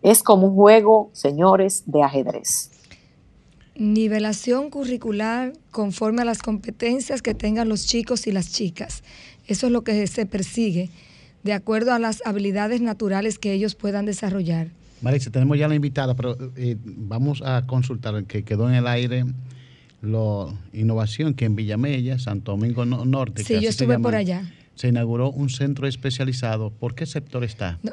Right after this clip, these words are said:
Speaker 2: realmente, la escuela, an-, la antigua escuela La Virgen fue una escuela nueva que se hizo, y dentro de esta nueva planta física,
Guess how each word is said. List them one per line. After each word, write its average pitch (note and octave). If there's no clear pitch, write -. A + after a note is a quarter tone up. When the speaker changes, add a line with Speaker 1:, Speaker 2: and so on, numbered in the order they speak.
Speaker 2:
realmente, C#4
la A3+
escuela, D4+
an-, A#3
la A3+
antigua C4
escuela C4+
La A3
Virgen G3
fue A3+
una B3
escuela A#3+
nueva B3+
que C#4
se C4+
hizo, A3
y G#3+
dentro A3
de A3
esta D4
nueva C4+
planta B3+
física, A3+